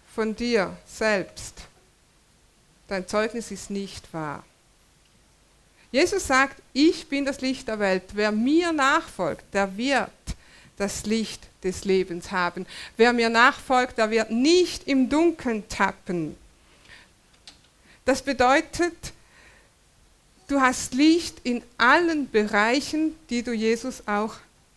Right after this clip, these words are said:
auslieferst. Oder wir könnten uns auch fragen,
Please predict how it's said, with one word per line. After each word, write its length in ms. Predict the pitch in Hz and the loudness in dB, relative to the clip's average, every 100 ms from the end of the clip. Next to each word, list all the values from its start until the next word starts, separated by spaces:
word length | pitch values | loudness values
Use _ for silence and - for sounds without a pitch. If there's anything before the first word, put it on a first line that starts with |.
| _ | _
auslieferst. 880 | 190 202 196 185 170 170 156 - - - - _ _ _ _ _ _ _ _ _ _ _ _ _ _ - | -2 -2 -4 -4 -6 -6 -12 -14 -18 -18 -20 _ _ _ _ _ _ _ _ _ _ _ _ _ _ 2
Oder 260 | 247 254 | 4 6
wir 140 | 254 247 | 4 4
könnten 360 | - 262 269 | 0 -2 -2
uns 200 | 277 277 | -4 0
auch 160 | 262 262 | 0 -2
fragen, 640 | - 226 220 240 262 277 | -4 0 0 0 -4 -6